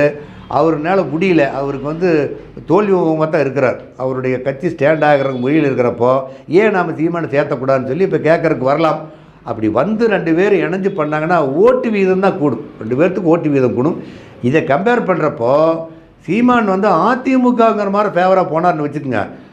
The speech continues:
அதிமுகவுக்கு நல்லது, சீமானவர்களுக்கு நல்லது, ரெண்டு பேர்த்துக்குமே ஒரு நல்லதா இருக்கு. ஏன்னா ரெண்டு பேர்த்துக்கு பொது எதிரி வந்து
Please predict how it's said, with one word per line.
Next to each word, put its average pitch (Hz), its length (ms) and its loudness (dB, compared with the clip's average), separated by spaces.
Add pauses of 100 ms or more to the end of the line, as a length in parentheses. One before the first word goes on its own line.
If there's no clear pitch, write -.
(120)
அதிமுகவுக்கு 214 640 2
நல்லது, 240 320 0
சீமானவர்களுக்கு 160 760 -2
நல்லது, 98 220 -6 (240)
ரெண்டு 175 200 2
பேர்த்துக்குமே 214 500 2
ஒரு 160 120 2
நல்லதா 131 240 2
இருக்கு. 123 200 0
ஏன்னா 196 100 0
ரெண்டு 185 260 2
பேர்த்துக்கு 190 360 2
பொது 175 220 4
எதிரி 165 240 4
வந்து 135 580 0